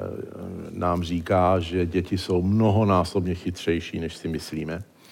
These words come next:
Eh, vnímají absolutně všechno, eh,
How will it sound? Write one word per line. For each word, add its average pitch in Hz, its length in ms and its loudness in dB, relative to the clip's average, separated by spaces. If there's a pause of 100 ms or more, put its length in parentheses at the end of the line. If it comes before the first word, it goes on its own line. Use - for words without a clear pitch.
(480)
Eh, 85 440 2
vnímají 95 500 4
absolutně 95 580 2
všechno, - 520 -4
eh, 85 1300 0